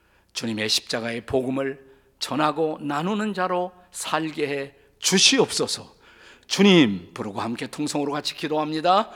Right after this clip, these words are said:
주님, 감사합니다. 오늘 우리에게 귀한 말씀을 주시고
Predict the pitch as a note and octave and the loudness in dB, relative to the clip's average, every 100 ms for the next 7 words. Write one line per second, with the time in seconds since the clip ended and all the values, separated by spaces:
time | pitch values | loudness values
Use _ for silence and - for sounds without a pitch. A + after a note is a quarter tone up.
0 | - - - - G#3 G#3+ G3+ F3+ C3+ G#2 | -20 -20 -10 0 4 6 8 8 6 4
1 | G2 - A#2 A#2+ A2 G#2 G2 F#2 F#2 F#2+ | -6 -6 -6 -4 -8 -10 -12 -16 -20 -18
2 | A#2 A2+ A2+ A2+ A2+ A2+ - A#2+ A2+ A#2 | -12 -10 -10 -12 -12 -16 -10 -10 -8 -10
3 | A#2+ - _ _ _ _ A#2 A2+ - A2 | -14 -18 _ _ _ _ -10 -8 -8 -10
4 | A2 A2+ - G#2 G#2+ G#2 _ | -12 -10 -12 -12 -18 -20 _